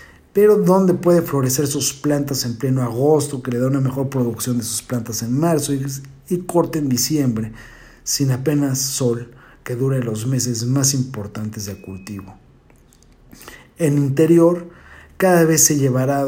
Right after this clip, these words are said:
co-, en un promedio unas veinte horas de luz, y al día lo sacaremos al máximo posible para que nuestras plantas den una calidad excelente.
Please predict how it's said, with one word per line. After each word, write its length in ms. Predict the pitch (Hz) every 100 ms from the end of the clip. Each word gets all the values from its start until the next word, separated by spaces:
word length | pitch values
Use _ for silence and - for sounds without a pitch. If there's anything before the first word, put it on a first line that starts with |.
| 131
co-, 160 | - - - 147
en 120 | 139
un 140 | 147
promedio 400 | 139 135 139 135
unas 280 | 135 131 120
veinte 420 | 135 135 127 131
horas 340 | 127 123 123 110
de 80 |
luz, 380 | 107 117 147 - - - - _ -
y 60 | 143
al 80 | 139
día 120 | 156
lo 120 | 147
sacaremos 460 | 127 127 135 139 135
al 80 |
máximo 420 | 131 139 143 135 113
posible 600 | 110 - 143 127 104 - - - - - _ -
para 160 | 123
que 120 | 120
nuestras 400 | 123 120 123 110
plantas 920 | - - 165 165 143 135 165 - - _ _ _ _ _ - - _ _
den 320 | 143 143 151 147
una 200 | 143 135
calidad 540 | 117 120 127 135 131 - - -
excelente. 800 | 127 - - - 113 110 104 -